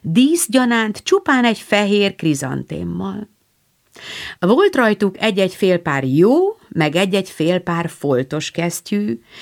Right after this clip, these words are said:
s igazán elegánsnak és könnyednek tűntek. Meg magas sarkú báli cipője szorította a lábát, bár nem vallotta be. Joe tizenkilenc hajtűje pedig mintha mind a fejbőrébe lett volna beszúrva,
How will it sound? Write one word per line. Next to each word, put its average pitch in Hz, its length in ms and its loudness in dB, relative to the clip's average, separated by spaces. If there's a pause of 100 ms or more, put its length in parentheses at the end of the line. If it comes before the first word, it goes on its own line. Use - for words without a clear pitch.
(160)
s - 140 -14
igazán 254 440 2
elegánsnak 180 760 0
és - 180 -2
könnyednek 127 720 -2
tűntek. - 720 -14 (920)
Meg 196 340 4
magas 180 340 2
sarkú 165 320 -2
báli 170 360 0
cipője 160 480 0
szorította 151 680 -2
a 135 60 0
lábát, 160 520 -2
bár 110 420 -4
nem 135 300 0
vallotta 139 580 -6
be. 175 320 -8 (800)
Joe 254 340 2
tizenkilenc 185 800 0
hajtűje 175 540 0
pedig 160 340 -2
mintha 175 400 0
mind 233 520 4
a 180 100 0
fejbőrébe 156 1120 0
lett 147 240 -4
volna 147 340 -2
beszúrva, 135 920 -6